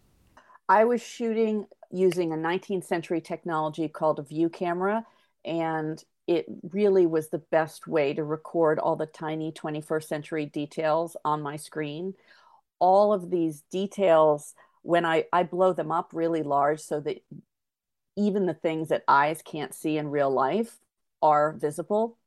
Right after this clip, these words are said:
And I also had the fortunate coincidence to have my son going through puberty at the same time I was working on it. So his hands, when he <laughs> used my iPad, got very sweaty, and that really helped the light grab those shiny, glistening parts. As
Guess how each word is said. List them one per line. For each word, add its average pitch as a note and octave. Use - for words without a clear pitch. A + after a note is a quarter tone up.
And E3+
I D#3
also E3+
had D3+
the C#3
fortunate C#3
coincidence D#3
to D#3
have D3+
my D3
son D3
going D3
through D3+
puberty E3
at E3
the E3
same D3+
time D#3
I D3
was C#3+
working E3+
on E3+
it. E3+
So D#3
his D#3
hands, D#3
when D#3+
he E3+
<laughs> F3
used E3
my -
iPad, E3+
got D3
very D3
sweaty, D#3
and D#3
that D3
really D3+
helped D3+
the D3
light C#3+
grab C#3
those D3+
shiny, D3
glistening D#3
parts. -
As C#3